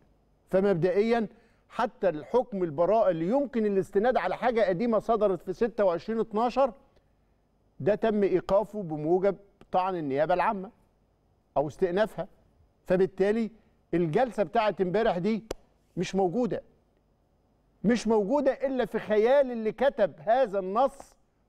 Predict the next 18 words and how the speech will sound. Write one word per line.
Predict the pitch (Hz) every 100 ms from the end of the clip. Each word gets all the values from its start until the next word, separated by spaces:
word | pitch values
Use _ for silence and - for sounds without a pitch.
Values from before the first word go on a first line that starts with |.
| _
ومرره | 202 208 202 185 254 254 220 - _ _ 165
للإعلام | 190 208 202 175 208 269 294 214 _ _
أو | 185 196
للمواقع | 208 196 202 247 226 269 240 _ _ _ _ -
عن | 151 185
عمد | 160 240 269 226 - -
وأخدته. | 190 233 214 196 202 131 - _ _ _ _ _ _ _
إيه | 240 269
سبب؟ | - 262 214 165 180 _ _ _ _ _ _ _ _ _ _ _ 190
إيه | 220
هدفه؟ | 240 247 254 285 254 _ _ _ _ _ _ -
دي | 131
علامة | 196 190 233 220
التعجب | 208 - 165 226 196 196 - _ -
بتاعت | 147 196 190 170
عمرو | 196 196
أديب، | 170 147 175 107 _ _ _
وجنبيها | 180 175 214 180 262 240